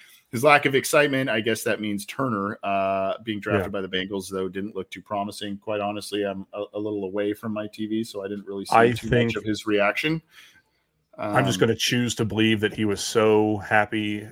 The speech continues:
Speaker 2: and excited to be drafted by a
Speaker 1: He had to
Speaker 2: contender that
Speaker 1: wait,
Speaker 2: he,
Speaker 1: man.
Speaker 2: he
Speaker 1: He
Speaker 2: had
Speaker 1: had
Speaker 2: to
Speaker 1: to
Speaker 2: wait.
Speaker 1: wait.
Speaker 2: He had to wait. He's
Speaker 1: Uh,
Speaker 2: mad. He's
Speaker 1: yeah.
Speaker 2: mad.
Speaker 1: I mean, it's,
Speaker 2: Yeah.
Speaker 1: it's, uh, these guys go through so much. I mean, we've talked to a number of, of, you know, current players, former players, and, I mean,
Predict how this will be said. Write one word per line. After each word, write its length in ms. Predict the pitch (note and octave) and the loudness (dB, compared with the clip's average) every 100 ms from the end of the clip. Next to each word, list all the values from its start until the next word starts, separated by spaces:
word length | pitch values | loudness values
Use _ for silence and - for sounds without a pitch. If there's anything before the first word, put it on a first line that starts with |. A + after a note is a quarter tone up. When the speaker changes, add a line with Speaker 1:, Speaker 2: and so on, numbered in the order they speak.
| - | -10
Speaker 2:
and 480 | G#2 G2 F#2 F2+ F#2 | -6 -4 -4 -8 -10
excited 500 | F#2 - G#2+ G2 G2 | -10 -2 2 2 0
to 60 | F#2+ | -4
be 100 | F#2+ | -2
drafted 380 | G2+ F#2+ F#2 F#2+ | 2 2 2 -4
by 160 | F2+ | -4
a 40 | F2+ | -4
Speaker 1:
He 0 | |
had 40 | |
to 60 | F#2 | 0
Speaker 2:
contender 320 | A3 E4+ E4+ | 4 6 8
that 80 | C4 | 10
Speaker 1:
wait, 260 | C#4+ G4 | 8 6
Speaker 2:
he, 40 | G#3+ | 6
Speaker 1:
man. 280 | D#3+ F#3 B3+ | 6 8 6
Speaker 2:
he 60 | - _ _ | 0 _ _
Speaker 1:
He 80 | E3+ | 6
Speaker 2:
had 120 | E3+ | 8
Speaker 1:
had 0 | |
Speaker 2:
to 60 | D#3+ | 8
Speaker 1:
to 40 | |
Speaker 2:
wait. 160 | E4 - | 8 6
Speaker 1:
wait. 80 | G#4 | 4
Speaker 2:
He 140 | - C#3+ | -2 -2
had 100 | D3 | 2
to 60 | |
wait. 180 | D3+ A2 | 2 2
He's 180 | C#3 D3+ | 2 2
Speaker 1:
Uh, 60 | A#2+ | 2
Speaker 2:
mad. 320 | G#2 F#2+ F2 - _ _ _ _ | 0 0 -6 -14 _ _ _ _
He's 160 | A2+ G#2 | -6 -2
Speaker 1:
yeah. 60 | |
Speaker 2:
mad. 380 | G#2 F#2 - - - _ - | 0 2 0 -4 -16 _ -6
Speaker 1:
I 80 | D#3+ | -4
mean, 160 | E3+ E3+ | -2 -2
it's, 120 | C3+ | 0
Speaker 2:
Yeah. 140 | G2 | 2
Speaker 1:
it's, 280 | D#3 D3 - | 2 0 -4
uh, 120 | C3 - _ _ _ | -12 -14 _ _ _
these 180 | G#3+ A#3 | -8 -4
guys 300 | F#4 E4 E4 | 0 0 0
go 180 | F#3 F3+ | 0 -2
through 260 | D3 D3 | -2 -6
so 280 | C3 C#3+ C#3+ | -4 -4 -4
much. 420 | D3 B2 A#2+ - - | 0 2 2 -2 -8
I 20 | |
mean, 140 | C3+ C3+ | -6 -6
we've 160 | D#3 | -6
talked 300 | - D#3+ D3+ | -2 -2 -2
to 80 | C3 | -4
a 40 | |
number 320 | B2+ A#2+ A#2 G#2 | -4 -4 -4 -6
of, 160 | G2 - | -8 -12
of, 300 | G2+ F#2 - | -10 -10 -14
you 100 | B2 | -14
know, 260 | F#2+ E2 E2+ _ _ _ _ _ | -12 -14 -16 _ _ _ _ _
current 280 | D#3 C#3 | -10 -8
players, 300 | C3+ B2 A2+ | -4 -4 -4
former 240 | - A#2 G#2 | -4 -6 -6
players, 440 | A2+ G#2 G2+ G2 | -6 -4 -4 -8
and, 100 | G2+ | -10
I 80 | E2 | -10
mean, 220 | G#2+ G2+ | -10 -10